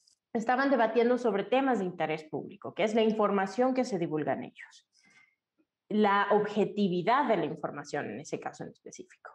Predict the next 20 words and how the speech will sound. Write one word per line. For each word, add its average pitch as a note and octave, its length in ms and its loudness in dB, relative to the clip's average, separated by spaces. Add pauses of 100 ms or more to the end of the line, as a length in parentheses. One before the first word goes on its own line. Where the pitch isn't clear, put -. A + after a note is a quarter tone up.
(180)
Entonces, D4 680 2 (480)
llega D4 480 4
este C#4+ 240 -2
caso A3 540 -2 (200)
y A3+ 120 -2
parece C4 480 2
que B3 100 0
la A#3 160 2
Corte A3+ 560 0
está A#3 340 -2
privilegiando A3 1200 2
el G#3 200 0
derecho A3 380 2
a - 40 2
la A3+ 100 4
libertad G3+ 420 2
de G#3+ 60 2
expresión G#3+ 600 -4
y A3 100 -2
lo, G3 160 2